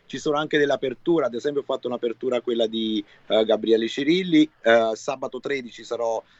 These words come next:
eh, proprio qui a Diano Marina, farò l'apertura di, eh, di Fontana, un altro comico, poi farò quello di Max Sangioni e l'apertura anche di, eh, Pino e Lavatrice di Anticorpi, per finire poi a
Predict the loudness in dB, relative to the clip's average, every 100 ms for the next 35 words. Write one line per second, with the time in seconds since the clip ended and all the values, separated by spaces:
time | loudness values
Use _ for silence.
0 | _ -2 0 0 0 0 2 2 2 0
1 | -4 -2 -4 -4 -4 -2 -4 -2 -2 -2
2 | -2 -4 4 8 8 6 4 0 -2 -4
3 | -8 -8 -10 -4 0 0 -2 -6 -8 -10
4 | -12 -14 -6 -6 -6 -4 -4 -4 _ -20
5 | -20 _ -2 0 0 -2 -2 0 -2 -2
6 | -4 -6 -4 -2 -2 0 0 0 -2 -2
7 | 2 0 0 -2 -2 -4 -2 0 -2 -4
8 | -4 -4 0 -2 -2 -6 -6 2 4 4
9 | 0 -4 -2 -4 -6 -8 -8 -6 -6 -6
10 | -10 -8 -8 -8 -12 -12 _ 2 2 2
11 | -2 -2 -4 -4 -4 -2 0 2 0 -8
12 | -10